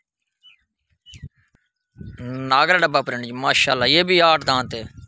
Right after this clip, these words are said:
फुल जायंट साइज की बकरी जी माशाल्लाह। क्वालिटियाँ प्योरिटी चेक करें जी माशाल्लाह,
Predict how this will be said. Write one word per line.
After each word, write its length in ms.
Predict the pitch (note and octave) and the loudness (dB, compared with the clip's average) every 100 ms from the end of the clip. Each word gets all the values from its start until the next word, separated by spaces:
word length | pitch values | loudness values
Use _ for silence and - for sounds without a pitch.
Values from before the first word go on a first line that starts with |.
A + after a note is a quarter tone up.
| - | -8
फुल 200 | F#3+ E3+ | -6 -2
जायंट 240 | D3 D3 | -4 -4
साइज 220 | - C3+ C#3 | -6 -8 -8
की 80 | |
बकरी 280 | B2 A#2 A#2+ | -12 -12 -16
जी 60 | A#2 | -16
माशाल्लाह। 360 | A#2 - A#2 - | -14 -12 -12 -4
क्वालिटियाँ 380 | C#3 D3 D#3+ | -2 -2 -6
प्योरिटी 280 | D3 C#3+ C3 | -6 -8 -8
चेक 180 | A#2+ A#2 | -8 -10
करें 200 | - A2 | -10 -18
जी 140 | G#2+ G#2+ _ _ _ G#2+ | -18 -20 _ _ _ _
माशाल्लाह, 520 | A2 - - A2 | -16 -16 -16 -20